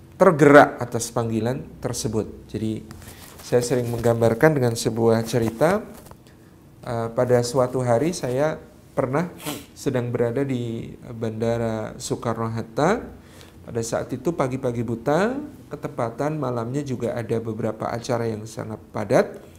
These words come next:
sehingga saya dalam keadaan terkantuk-kantuk hendak berangkat ke Banjarmasin. Ketika itu,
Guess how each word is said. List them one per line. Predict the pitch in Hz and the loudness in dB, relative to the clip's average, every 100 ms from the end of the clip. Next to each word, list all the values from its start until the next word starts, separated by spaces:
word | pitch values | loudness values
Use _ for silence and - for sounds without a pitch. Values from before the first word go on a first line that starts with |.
| - - - | -20 -20 -18
sehingga | - 143 156 | -6 0 4
saya | 185 170 | 4 4
dalam | 147 147 | 4 2
keadaan | 147 139 139 | 0 2 0
terkantuk-kantuk | 135 131 123 123 123 117 107 170 160 | -2 -4 -4 -4 -4 -6 -4 -4 -4
hendak | 131 120 120 | -2 -2 0
berangkat | 117 110 113 135 - | -4 -4 -6 -8 -6
ke | 131 120 117 - | -4 -2 -4 -6
Banjarmasin. | 117 110 110 110 117 127 - 107 104 - - - - - - - - - - - 117 | -6 -4 -2 -2 -2 -4 -4 -4 -6 -14 -20 -20 -20 -20 -20 -20 -20 -20 -20 -12 -6
Ketika | 123 123 | -2 0
itu, | 113 117 170 262 - | 0 2 4 4 -2